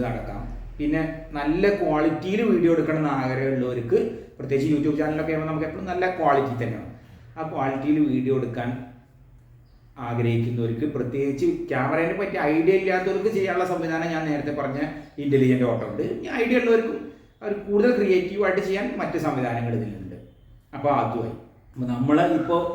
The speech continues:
കണ്ടുകൊണ്ടിരിക്കുന്ന എല്ലാ വീഡിയോസും, almost എല്ലാ വീഡിയോസും, ഇപ്പൊ ഈ ഒരു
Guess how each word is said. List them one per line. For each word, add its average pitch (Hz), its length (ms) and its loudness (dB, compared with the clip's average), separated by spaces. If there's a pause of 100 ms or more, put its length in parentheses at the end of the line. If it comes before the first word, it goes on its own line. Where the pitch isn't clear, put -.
കണ്ടുകൊണ്ടിരിക്കുന്ന 147 800 0 (960)
എല്ലാ 135 260 0 (200)
വീഡിയോസും, 123 460 0 (220)
almost 131 280 -8 (100)
എല്ലാ 165 300 0 (180)
വീഡിയോസും, 160 520 2 (680)
ഇപ്പൊ 147 120 -14 (200)
ഈ 254 40 6 (280)
ഒരു 208 80 2